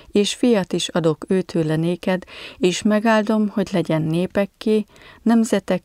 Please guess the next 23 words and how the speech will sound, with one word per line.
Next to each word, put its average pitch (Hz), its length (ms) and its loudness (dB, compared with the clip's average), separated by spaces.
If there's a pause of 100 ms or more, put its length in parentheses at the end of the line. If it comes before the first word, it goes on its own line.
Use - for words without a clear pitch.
királyai 151 600 0
származzanak 156 960 -4
őtőle.” 156 680 -4 (840)
Ekkor 208 400 0
arcára 220 640 0
borul 165 420 -2
a 156 140 -2
Ábrahám, 185 720 0
és 160 260 0
nevete, 196 580 0
és 196 180 -2
gondol 220 380 0
az 214 260 0
ő 185 80 -2
szívében: 160 840 -4 (760)
„Vajon 220 420 2
száz 220 400 -2
esztendős 185 600 -2
embernek 185 640 -4
lesz-e 160 420 -4
gyermeke? 160 680 -4 (320)
Avagy 175 380 -2
Sára 214 520 2